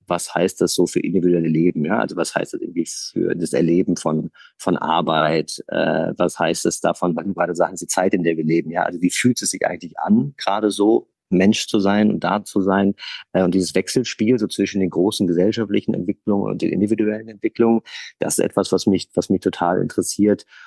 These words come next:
Und dann auch so dieses, sozusagen, wie hängt Gesellschaft und, und Wirtschaft zusammen? Das ist auch so ein, so ein Wechselspiel, was mich interessiert.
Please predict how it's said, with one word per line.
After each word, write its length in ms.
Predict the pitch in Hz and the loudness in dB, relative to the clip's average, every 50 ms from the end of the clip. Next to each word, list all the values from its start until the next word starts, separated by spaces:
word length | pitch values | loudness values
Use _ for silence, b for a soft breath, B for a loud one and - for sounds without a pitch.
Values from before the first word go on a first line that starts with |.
| B B _ | B B _
Und 140 | 104 95 | 0 2
dann 400 | 87 87 95 101 104 - - - - | 2 4 4 4 2 2 0 -6 -4
auch 240 | - 80 90 107 104 | -2 0 2 2 0
so 260 | - - 110 104 104 - - | 2 2 4 4 4 0 -2
dieses, 640 | - - 107 - 101 87 95 95 - - - - - _ _ _ - | -8 -6 0 2 2 4 4 2 0 0 -4 -4 -8 _ _ _ -4
sozusagen, 380 | - - - 82 82 87 85 | -2 0 0 0 0 2 2
wie 100 | 98 104 | 2 2
hängt 360 | 90 92 95 101 - - - - _ | 4 2 2 2 0 -4 -14 -18 _
Gesellschaft 800 | 92 95 92 78 87 87 98 107 - - 117 107 101 - - - | -2 -2 0 2 2 2 2 2 2 2 0 0 0 -2 -2 -2
und, 180 | 92 76 - | -2 -2 -2
und 240 | - 90 78 - 80 | -6 -6 -6 -2 0
Wirtschaft 440 | 92 110 - - - 131 123 - - | 0 0 0 0 -2 -2 -2 -4 -4
zusammen? 540 | - - 117 110 107 110 117 123 131 131 - | 0 2 2 2 2 2 2 2 2 0 -2
Das 120 | - - - | -6 -6 -6
ist 160 | 92 - - | -6 -4 -2
auch 160 | - - - | -4 -2 -2
so 140 | - - 104 | 0 2 4
ein, 120 | 104 101 | 4 4
so 100 | 87 98 | 4 2
ein 100 | 95 90 | 2 2
Wechselspiel, 540 | - 87 - - - - - - - 110 107 | 0 -2 -4 -6 -10 -12 -12 -2 0 0 2
was 200 | 98 98 - - | 2 0 -2 -2
mich 160 | - 98 - | -6 -2 -2
interessiert. 640 | 101 101 - - - - - - 101 98 95 98 | -2 -2 -2 -4 -6 -4 0 2 2 2 2 0